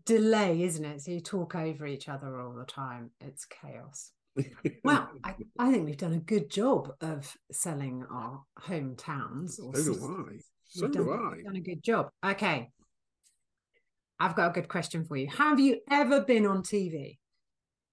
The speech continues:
Speaker 2: That's a really quick answer. No.
Speaker 1: Oh, disappointing.
Speaker 2: Well, it is, it is. Yes, completely. Um, there is, there i-, there was one very small chance I might have ended up on T V.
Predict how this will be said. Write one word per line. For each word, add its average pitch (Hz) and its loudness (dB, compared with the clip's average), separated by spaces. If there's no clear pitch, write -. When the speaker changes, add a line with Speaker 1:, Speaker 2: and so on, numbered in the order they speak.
Speaker 2:
That's 160 4
a 147 6
really 170 8
quick - 2
answer. 143 2
No. 107 0
Speaker 1:
Oh, 415 4
disappointing. 403 4
Speaker 2:
Well, 208 8
it 196 8
is, 220 6
it 170 8
is. 117 0
Yes, 123 2
completely. 127 4
Um, 120 2
there 139 6
is, 143 4
there 151 6
i-, 165 4
there 160 4
was 156 2
one 156 0
very 170 4
small 131 0
chance 110 -2
I 104 -4
might 107 0
have 101 -2
ended 98 0
up 92 0
on 95 -4
T 95 -2
V. 117 2